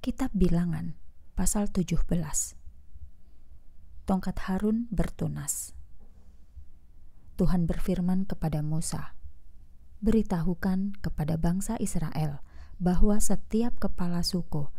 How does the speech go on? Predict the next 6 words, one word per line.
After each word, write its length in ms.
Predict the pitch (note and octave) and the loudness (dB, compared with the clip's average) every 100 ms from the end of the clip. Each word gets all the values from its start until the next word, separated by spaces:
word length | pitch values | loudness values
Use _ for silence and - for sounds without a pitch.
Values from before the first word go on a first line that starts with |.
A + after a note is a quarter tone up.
| - - | -4 -4
harus 320 | G#3 G#3 - | 0 2 2
menyerahkan 720 | F#3 D#3+ D#3 E3+ - - F3 | 0 0 0 -2 -2 -2 -4
kepadamu 720 | - - D#3+ E3 D#3+ F3 F#3 G3+ - | -4 -2 0 2 2 2 0 -2 -8
sebatang 720 | - F#3 D3+ E3 - G3+ G#3+ G#3+ | -2 0 2 0 0 -2 -2 -2
tongkat 340 | E3+ E3 D#3 - | -4 -4 -6 -6
kayu 400 | D#3+ E3+ F3 G3 | -2 0 0 -2